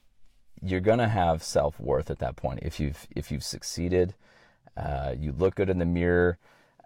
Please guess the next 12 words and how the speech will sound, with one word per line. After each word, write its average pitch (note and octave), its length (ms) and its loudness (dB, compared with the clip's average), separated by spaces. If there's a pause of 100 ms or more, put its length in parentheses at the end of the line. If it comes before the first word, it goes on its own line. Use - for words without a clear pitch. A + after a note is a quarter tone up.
(100)
and D#2 640 0
you E2 200 -2
can D#2 320 -2
talk - 260 2
a - 40 -6
good G2 180 -6
game. A2 260 -6 (540)
All G2 140 6
those C#3 180 2
things D3+ 180 -2
are C3+ 100 6
great, G2+ 340 2